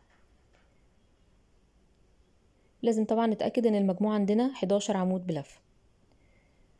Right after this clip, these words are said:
سلسلة واحدة بس فاصل، ونروح على المجموعة التالتة ونشتغل نفس الطريقة، وادي سلسلة فاصل كمان. عايزين نقفل السطر، احنا كنا ارتفعنا هنا ست سلاسل اللي هو ارتفاع السطر التاني.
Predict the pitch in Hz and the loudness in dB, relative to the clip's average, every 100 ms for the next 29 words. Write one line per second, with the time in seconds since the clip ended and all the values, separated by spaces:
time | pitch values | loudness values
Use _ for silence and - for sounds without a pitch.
0 | _ - 254 240 208 185 185 175 185 185 | _ -2 0 2 2 0 0 -2 -2 -2
1 | 196 196 285 320 _ _ _ _ _ _ | -2 0 -2 -2 _ _ _ _ _ _
2 | _ 262 254 247 240 208 208 196 196 196 | _ 2 4 4 2 2 2 2 2 0
3 | 190 196 202 208 196 180 190 196 190 180 | 0 -2 0 0 0 0 -2 0 0 -2
4 | - 185 175 - - _ 175 170 175 123 | -4 -2 -2 -2 -14 _ -2 -2 -4 -4
5 | 175 180 180 185 175 - 165 196 277 285 | -2 -2 -2 -2 -4 -6 -2 0 0 -4
6 | - _ _ _ _ _ _ _ - - | -18 _ _ _ _ _ _ _ -20 -20
7 | _ _ _ _ _ _ 277 262 247 240 | _ _ _ _ _ _ -4 2 4 4
8 | 196 180 - 269 - 262 254 254 247 196 | 0 -2 0 -2 -2 0 2 4 2 2
9 | 196 214 208 202 233 226 202 202 - 175 | -2 0 2 2 2 2 -2 -4 -4 0
10 | 226 294 302 - _ _ - _ _ _ | 0 0 -2 -4 _ _ -20 _ _ _
11 | _ _ - _ - 220 208 202 196 202 | _ _ -20 _ -4 0 2 2 0 -2
12 | 202 202 190 180 165 - 202 247 285 | -2 -2 -4 -4 -10 -2 2 2 0